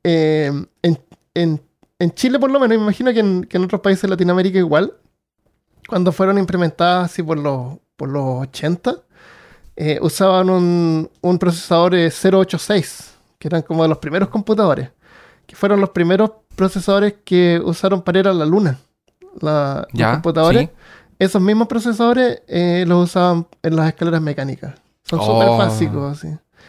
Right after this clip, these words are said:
Speaker 1: Y tal vez por eso en, cuando iban a la luna tenían así como cien computadores
Speaker 2: Sí,
Speaker 1: haciendo
Speaker 2: tan
Speaker 1: diferentes
Speaker 2: jodido.
Speaker 1: cosas. Ahora tienen igual un montón, pero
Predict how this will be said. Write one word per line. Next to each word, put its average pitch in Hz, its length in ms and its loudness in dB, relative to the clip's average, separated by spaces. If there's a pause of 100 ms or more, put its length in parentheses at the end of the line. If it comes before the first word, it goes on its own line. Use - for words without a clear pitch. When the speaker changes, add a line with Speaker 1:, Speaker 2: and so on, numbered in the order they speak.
(360)
Speaker 1:
Y 147 360 -4
tal 180 160 0
vez 233 100 0
por 226 180 0
eso 220 220 0
en, 226 420 -2
cuando 185 320 0
iban 196 200 4
a 190 40 2
la 180 120 0
luna 185 420 -2
tenían 170 320 -4
así 151 180 -6
como 156 280 -4
cien 165 320 -8
computadores 156 920 -6 (460)
Speaker 2:
Sí, - 200 -4
Speaker 1:
haciendo 147 300 0
Speaker 2:
tan 151 80 -6
Speaker 1:
diferentes 151 300 -2
Speaker 2:
jodido. 107 200 -2
Speaker 1:
cosas. 101 140 -10 (240)
Ahora 196 220 2
tienen 208 240 2
igual 190 220 2
un 202 80 0
montón, 185 400 0
pero 160 440 -2